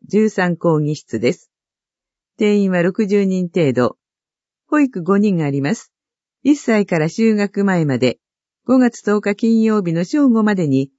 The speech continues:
問い合わせ先へ。申し込みは四月二十二日月曜日から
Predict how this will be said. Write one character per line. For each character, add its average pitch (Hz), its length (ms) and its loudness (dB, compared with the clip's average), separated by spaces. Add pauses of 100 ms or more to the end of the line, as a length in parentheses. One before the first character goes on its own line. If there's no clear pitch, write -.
(100)
問 196 200 2
い 190 60 0
合 175 80 2
わ 175 80 0
せ 160 140 -6
先 127 340 -4
へ。 113 180 -4 (1080)
申 240 160 2
し 254 80 -10
込 247 120 0
み 220 120 4
は 196 200 -2 (180)
四 - 180 0
月 254 320 2
二 247 180 6
十 156 260 2
二 165 160 0
日 196 260 -2
月 185 300 -4
曜 190 160 2
日 156 100 -4
か 131 160 0
ら 127 180 0